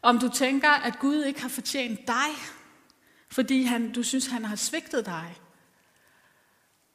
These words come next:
så luk alligevel op i Jesu navn og gå derind og skæld ham ud. Fordi du har lov til at gå direkte til Gud.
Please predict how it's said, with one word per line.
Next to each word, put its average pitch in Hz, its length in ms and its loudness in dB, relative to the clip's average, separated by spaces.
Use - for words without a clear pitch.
så 294 260 0
luk 254 220 0
alligevel 262 440 -2
op 254 280 -8
i 240 240 -2
Jesu 254 200 -4
navn 269 480 0
og 220 140 -10
gå 226 160 0
derind 254 360 -4
og 233 80 -8
skæld 240 260 0
ham 226 220 2
ud. 320 360 -2
Fordi - 680 -8
du 247 60 -8
har 226 140 -4
lov 226 260 -8
til - 140 -10
at 254 80 -10
gå 254 80 -8
direkte 247 560 -8
til 233 180 -8
Gud. 269 260 -10